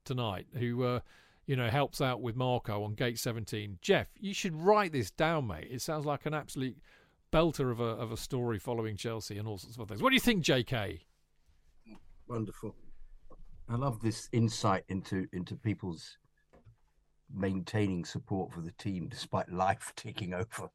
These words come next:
Speaker 2: completely and, uh, buffeting them off. And yet at the same time, it's, it's just so in their blood. It's, they're just rooted to it. I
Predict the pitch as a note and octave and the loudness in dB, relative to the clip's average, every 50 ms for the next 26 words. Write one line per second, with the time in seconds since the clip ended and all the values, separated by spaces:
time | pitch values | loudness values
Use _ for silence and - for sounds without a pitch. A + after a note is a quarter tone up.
0 | _ _ _ - _ - - _ - - - - G#2+ G2 - - A#2 G2+ F#2+ - | _ _ _ -20 _ -20 -20 _ -20 -14 -12 -10 -10 -10 -10 -6 -6 -6 -6 -6
1 | - E2+ - - _ _ _ - - - - - - _ - F#2+ F2+ F2 E2+ - | -10 -12 -12 -12 _ _ _ -20 -20 -20 -20 -20 -20 _ -6 -6 -6 -4 -6 -4
2 | G2 F2+ F2 F2+ - _ _ _ _ - - - G#2+ G2 - - G#2+ - - F#2 | -4 -4 -4 -4 -6 _ _ _ _ -14 0 2 2 2 2 -2 -4 -4 -2 -2
3 | F2 F2 F2 F#2 F#2 F2+ D#2+ - - - - _ _ _ _ _ _ - G#2 F#2+ | -2 0 0 2 2 0 0 -4 -10 -20 -20 _ _ _ _ _ _ -8 -4 -2
4 | G2 G2 F#2+ - - F#2+ F2 G2+ F#2+ - - G#2 G2+ G2 E2+ - F#2+ F#2 F2+ F2+ | -2 0 -2 -2 -4 -6 -6 -6 -4 2 2 4 2 2 0 0 2 2 2 2
5 | F2+ E2+ - _ _ _ _ _ _ _ _ _ _ _ _ _ _ _ _ _ | -2 -4 -6 _ _ _ _ _ _ _ _ _ _ _ _ _ _ _ _ _
6 | _ _ _ _ - - - _ - B2+ A#2+ A2+ - - - - A#2+ G#2+ - - | _ _ _ _ -18 -16 -16 _ -4 -2 -2 -2 -2 -6 -6 -2 -2 -2 -2 -2
7 | - - A#2+ A2+ - - - C3+ A#2+ A2 G#2+ G2+ G2+ F#2+ F#2+ F2 E2 G#2+ G#2+ G#2+ | -6 -4 -4 -4 -2 -2 -2 0 2 2 2 4 4 2 2 0 0 0 2 2
8 | G2+ F2 - F2+ - - - - - G#2+ G2 F2 F#2 G2 E2+ - F#2 F2 F#2+ G2 | 2 2 0 -6 -12 -12 -14 -12 -8 -6 -6 -4 -4 -6 -6 -4 -4 -2 -2 -2
9 | F#2 E2 - F#2 D#2 C#2+ - - F2+ D#2+ - - - | -2 -2 -4 -8 -8 -8 -8 -8 -8 -8 -8 -12 -14